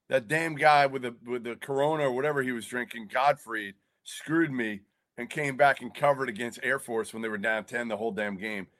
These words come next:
And then the worst of the bunch, I mean, Michigan State was up, what?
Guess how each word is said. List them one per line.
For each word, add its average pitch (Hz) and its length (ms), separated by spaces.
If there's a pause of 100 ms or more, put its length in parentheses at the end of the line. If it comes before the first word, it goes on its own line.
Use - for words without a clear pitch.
(160)
And 120 140
then 143 120
the 117 100
worst 131 340
of 120 80
the 104 80
bunch, 110 380 (460)
I 120 80
mean, 120 160
Michigan 131 440
State 139 320
was 113 160
up, 117 260
what? 123 280